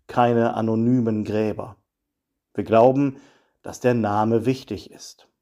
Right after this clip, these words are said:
„Freut euch“, sagt Jesus einmal, „dass eure Namen im Himmel geschrieben sind.“ In der Taufe hat Gott uns mit diesem Namen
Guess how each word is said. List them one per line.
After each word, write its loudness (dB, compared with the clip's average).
„Freut 4
euch“, -4
sagt 0
Jesus -2
einmal, 0
„dass -6
eure 4
Namen 0
im -4
Himmel -4
geschrieben -10
sind.“ -18
In 2
der 2
Taufe 0
hat -12
Gott 0
uns -4
mit -12
diesem -2
Namen 0